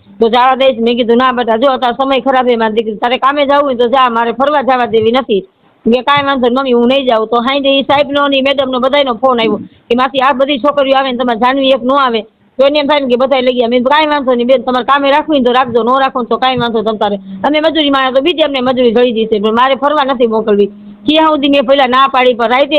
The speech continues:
અગિયાર, સાડા અગિયાર પાછો ફોન આવ્યો કે માસી બે દિવસનું છે, તમે બે દિવસ મોકલો. ઈ બે દિવસનું કઈ ગઈ અને મને બધાના નંબર દઈ ગઈ હતી. મને કે મમ્મી અમે બે દિવસમાં આવતા રહીશું, તું ચિંતા કરતી નહીં, ન લાગે ને તો બધાય નંબર ઉપર ફોન કરજે. અમે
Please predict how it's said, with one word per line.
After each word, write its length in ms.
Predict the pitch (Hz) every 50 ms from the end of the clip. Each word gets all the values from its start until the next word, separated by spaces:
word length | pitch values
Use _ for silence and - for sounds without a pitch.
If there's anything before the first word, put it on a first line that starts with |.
| 285 269
અગિયાર, 260 | 269 262 294 285 277 262
સાડા 200 | 269 277 285 277
અગિયાર 200 | 262 269 254 254 269
પાછો 200 | 285 285 285 254
ફોન 200 | 208 254 254 233 233
આવ્યો 180 | 233 226 220
કે 100 | 208 233 226 240
માસી 220 | 262 254 269 254
બે 180 | 247 277 294 277
દિવસનું 400 | 269 285 269 269 269 - 240 220 226
છે, 100 | 254 226 - - _ _ _ _
તમે 180 | - 254 262 247
બે 160 | 240 262 285 269 254
દિવસ 240 | 269 247 247 -
મોકલો. 340 | 233 240 262 269 262 254 226 220
ઈ 120 | 226 247
બે 160 | 233 277 285 277
દિવસનું 380 | 277 269 262 262 - 254 240 220
કઈ 220 | 269 285 294 285 247
ગઈ 160 | 254 247 247
અને 140 | 247 247 226
મને 200 | 233 247 262 262 247
બધાના 300 | 262 247 269 262 247 240
નંબર 280 | 247 277 302 330 311 269
દઈ 140 | 262 254 233 233
ગઈ 80 | 233
હતી. 200 | 233 240 240 233 - - - - - - -
મને 120 | 226 262 269
કે 100 | 277 277
મમ્મી 260 | 277 294 302 294 277
અમે 100 | 262 247 233 233
બે 60 | 277 285 254
દિવસમાં 380 | 285 269 277 269 302 254 240
આવતા 260 | 262 294 311 277 277 247
રહીશું, 260 | 254 247 - 240 214
તું 120 | 233 240 233
ચિંતા 260 | 269 277 262 254 240
કરતી 300 | 247 285 269 262 285 254
નહીં, 160 | 247 233 240
ન 140 | 262 277 269
લાગે 160 | 277 277 285
ને 80 | 269 233
તો 80 | 240 226
બધાય 240 | 254 262 269 254
નંબર 240 | 247 262 262 247 233
ઉપર 160 | 220 220 208
ફોન 240 | 202 240 254 247 220
કરજે. 240 | 233 262 226 226 220 - - _ _ _ _ -
અમે 140 | 247 277